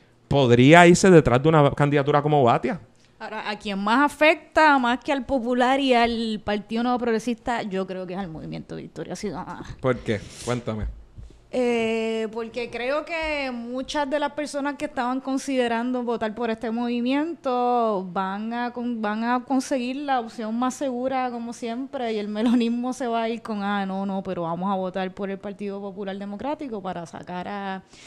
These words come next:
Speaker 2: a Ricardo Rosselló", y con la esperanza de que Carmen Yulín, eh, va a darle un nuevo giro al Partido Popular Democrático, Democrático, o lo que crea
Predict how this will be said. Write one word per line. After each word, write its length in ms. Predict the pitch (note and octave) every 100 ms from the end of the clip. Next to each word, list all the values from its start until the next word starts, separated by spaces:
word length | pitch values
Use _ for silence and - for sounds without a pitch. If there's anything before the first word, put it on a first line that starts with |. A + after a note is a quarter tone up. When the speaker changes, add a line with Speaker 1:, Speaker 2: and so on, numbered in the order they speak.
| - -
Speaker 2:
a 100 | G3+
Ricardo 320 | G#3 G3 G3
Rosselló", 440 | G#3 F#3+ G#3+ C#4+
y 60 | F4
con 120 | C4
la 80 | G3+
esperanza 420 | G3 F3+ F3+ C#4+
de 60 | B3+
que 100 | G#3+
Carmen 360 | F#3+ F#3 F3+
Yulín, 360 | F3 F3 G#3 C4+
eh, 140 | A3+
va 240 | F#3+ F3+ F#3
a 100 | G#3
darle 200 | G#3+ A3
un 340 | A3+ G#3+ G#3
nuevo 220 | G#3 G#3 G#3
giro 240 | G#3 G#3+
al 120 | G#3
Partido 460 | F#3 F#3 F#3+ F#3+ F#3 -
Popular 340 | - G3 F3+ F3
Democrático, 580 | F3+ F3+ A#3 B3+ A3 G3 F#3+ F#3
Democrático, 580 | G3 F#3 F3 C#4 C#4+ F3+
o 40 | E3+
lo 140 | E3
que 100 | E3
crea 380 | E3+ F3 F#3+